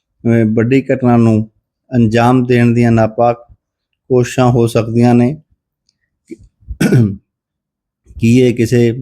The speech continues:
ਗੈਂਗਸਟਰ ਗਰੁੱਪ ਦੇ ਲਈ ਕੰਮ ਕਰਦਾ ਸੀ ਜਾਂ ਇਹ ਓਪਨ ਮਾਰਕੀਟ ਦੇ ਵਿੱਚ ਲੋਕਾਂ ਨੂੰ, ਅਹ, ਨੂੰ ਅਸਲਾ ਵੇਚਣ ਵਾਸਤੇ ਲੈ ਕੇ ਆਇਆ ਸੀ?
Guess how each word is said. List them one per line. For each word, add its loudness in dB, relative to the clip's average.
ਗੈਂਗਸਟਰ -2
ਗਰੁੱਪ 0
ਦੇ 0
ਲਈ 0
ਕੰਮ 0
ਕਰਦਾ 2
ਸੀ -2
ਜਾਂ 2
ਇਹ 0
ਓਪਨ 0
ਮਾਰਕੀਟ 0
ਦੇ 0
ਵਿੱਚ -2
ਲੋਕਾਂ -2
ਨੂੰ, -2
ਅਹ, -12
ਨੂੰ 0
ਅਸਲਾ 0
ਵੇਚਣ -2
ਵਾਸਤੇ 0
ਲੈ 0
ਕੇ -6
ਆਇਆ 2
ਸੀ? -4